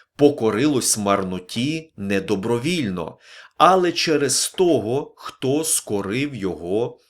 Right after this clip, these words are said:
в надії, що й саме створіння визволиться від неволі тління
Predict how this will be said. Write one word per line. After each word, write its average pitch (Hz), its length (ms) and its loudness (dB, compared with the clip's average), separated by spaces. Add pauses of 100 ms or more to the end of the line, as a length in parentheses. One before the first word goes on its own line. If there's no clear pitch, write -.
(120)
в 90 200 -12
надії, 117 800 -4 (260)
що - 320 4
й 170 60 4
саме 170 440 2
створіння 123 960 0 (140)
визволиться 127 1120 2 (260)
від 131 420 -4
неволі 113 580 -2
тління 113 680 -4